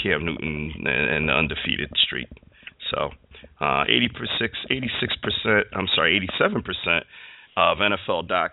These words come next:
com, uh, people pick Carolina. Eagles at the Patriots. Anybody picking the Eagles? Okay.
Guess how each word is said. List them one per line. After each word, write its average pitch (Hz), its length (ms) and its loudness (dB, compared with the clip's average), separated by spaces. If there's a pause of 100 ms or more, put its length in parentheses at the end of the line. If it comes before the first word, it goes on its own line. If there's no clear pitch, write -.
com, 82 480 -4 (120)
uh, 85 160 -2
people 82 260 -6
pick - 260 -4
Carolina. 78 580 0 (1500)
Eagles 160 480 4
at 139 220 4
the 127 80 -6
Patriots. 120 640 -4 (1120)
Anybody 92 500 -2
picking 98 260 -6
the 98 40 -4
Eagles? 101 420 -6 (2500)
Okay. - 280 -2